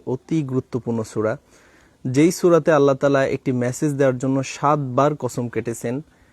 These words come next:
যেটা অন্য কোনো সূরাতে এমন আল্লাহ তাআলা করেননি। আল্লাহ তাআলা basically বিভিন্ন মেসেজ দেওয়ার জন্য, গুরুত্বপূর্ণ কথা বলার জন্য, আহ, বিভিন্ন সম্মানিত এবং গুরুত্বপূর্ণ বস্তুর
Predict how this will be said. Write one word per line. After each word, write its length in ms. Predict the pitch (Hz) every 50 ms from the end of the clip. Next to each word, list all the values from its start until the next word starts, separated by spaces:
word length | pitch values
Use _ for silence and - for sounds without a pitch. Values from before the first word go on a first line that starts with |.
| _ _ _ -
যেটা 220 | 127 139 135 143
অন্য 380 | - - 151 170 185 190 190 170
কোনো 320 | - - 156 165 190 196
সূরাতে 520 | - - - 151 139 117 - 113 101 - - _ _ _ _ -
এমন 320 | - 113 117 117 113 110 - -
আল্লাহ 180 | 113 117 117 -
তাআলা 180 | - 123 120 113
করেননি। 400 | - 135 143 151 139 113 95 - - - _ _ _ _ -
আল্লাহ 160 | 131 156 156
তাআলা 240 | 170 175 170 151 151
basically 400 | 143 - 170 156 - 160 151 151
বিভিন্ন 440 | - 139 135 131 135 139 156 160 160
মেসেজ 440 | 147 135 127 131 - - 151 147 139
দেওয়ার 220 | 131 131 123 113
জন্য, 380 | 117 117 110 110 113 117 131 139 - -
গুরুত্বপূর্ণ 600 | - 123 139 143 _ - 147 131 135 131 123 120
কথা 280 | 110 120 113 - 131 123
বলার 280 | 120 120 117 117 117 120
জন্য, 380 | 123 117 113 113 120 127 143 - _ - - - - - - _ _ _ -
আহ, 160 | 127 120 117
বিভিন্ন 680 | 123 135 139 147 156 185 190 190 185 180 165 139 - - - - - _ _ _ _ -
সম্মানিত 720 | - - - 139 131 139 143 147 147 147 147 135 123 -
এবং 360 | 131 127 90 117 120 127 131 123
গুরুত্বপূর্ণ 720 | 131 143 156 - _ - 160 143 - 135 127 127 127 131
বস্তুর 540 | 127 117 120 117 - - - 131 131 139 175